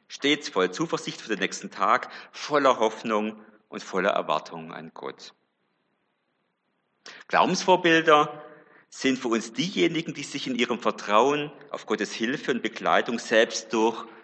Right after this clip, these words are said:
Leid und Probleme nicht erschüttern lassen. Es ist diese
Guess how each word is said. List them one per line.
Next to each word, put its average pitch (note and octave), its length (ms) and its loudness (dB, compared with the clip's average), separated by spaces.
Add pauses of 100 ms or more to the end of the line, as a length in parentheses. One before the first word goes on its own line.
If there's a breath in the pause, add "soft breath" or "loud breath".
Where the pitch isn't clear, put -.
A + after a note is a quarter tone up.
Leid F2 360 0
und G#2+ 140 -8
Probleme G2 680 -2
nicht G2 320 -4
erschüttern - 440 -6
lassen. D2+ 440 -6 (1600)
Es G#2 80 -8
ist A#2+ 160 -8
diese C#3+ 280 4